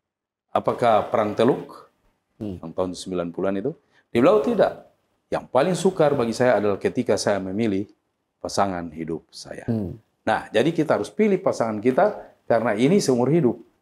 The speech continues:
Speaker 1: bukan hanya satu dua tahun.
Speaker 2: Betul.
Speaker 1: Jadi kalau kita salah memasak, kita hanya menyesal satu hari. Nasi menjadi bubur, umpamanya.
Speaker 2: Hmm.
Speaker 1: Kalau kita salah gunting rambut, kita menyesal hanya tiga bulan.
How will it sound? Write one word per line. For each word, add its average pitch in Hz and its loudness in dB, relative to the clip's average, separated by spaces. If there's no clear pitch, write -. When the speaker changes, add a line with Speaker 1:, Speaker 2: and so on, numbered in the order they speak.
Speaker 1:
bukan 113 0
hanya 120 2
satu 113 -2
dua 107 4
tahun. 85 -4
Speaker 2:
Betul. 110 -6
Speaker 1:
Jadi 151 2
kalau 117 2
kita 127 0
salah 139 0
memasak, 110 0
kita 135 0
hanya 123 0
menyesal 117 0
satu 113 -2
hari. 90 -6
Nasi 98 -2
menjadi 98 2
bubur, 95 0
umpamanya. 76 -8
Speaker 2:
Hmm. 107 -8
Speaker 1:
Kalau 113 0
kita 170 2
salah 127 0
gunting 117 2
rambut, 110 0
kita 110 0
menyesal 104 0
hanya 101 -2
tiga 95 0
bulan. 98 2